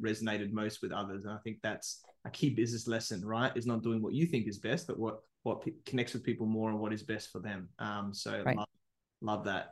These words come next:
Speaker 1: Um, and you, you talk a lot about being a Scrum Master, right? And we all, you know, should be striving for mastery in whatever we want to do, um, to c-, continue getting better. So what people skills are really necessary to be a great Scrum Master?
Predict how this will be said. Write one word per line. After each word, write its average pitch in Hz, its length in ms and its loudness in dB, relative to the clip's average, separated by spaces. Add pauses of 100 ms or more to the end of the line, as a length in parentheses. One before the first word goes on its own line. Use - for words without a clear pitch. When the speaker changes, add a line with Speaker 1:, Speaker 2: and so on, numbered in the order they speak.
Speaker 1:
Um, 110 420 6 (320)
and 113 280 4
you, 104 120 0
you 151 100 4
talk 190 160 12
a 190 60 12
lot 156 160 12
about 123 320 12
being 117 220 8
a 104 40 -2
Scrum 113 400 8
Master, 110 560 4
right? 120 320 4
And 113 160 2
we 117 80 6
all, 113 340 6
you 120 120 4
know, 127 160 8
should 135 180 0
be 117 60 2
striving 123 480 10
for 117 100 4
mastery 120 680 8
in 123 100 10
whatever 143 280 12
we 120 160 10
want 107 240 4
to 113 80 2
do, 123 440 10
um, 107 220 6
to 110 140 2
c-, - 200 -2
continue 117 420 2 (240)
getting 107 280 10
better. 113 260 6
So 165 160 4
what 392 180 6 (320)
people 139 300 4
skills 104 580 0 (260)
are 120 100 8
really 113 180 8
necessary 107 680 2
to - 140 -4
be 107 420 4 (180)
a 117 40 -2
great 101 280 0
Scrum 101 300 0
Master? 101 400 -2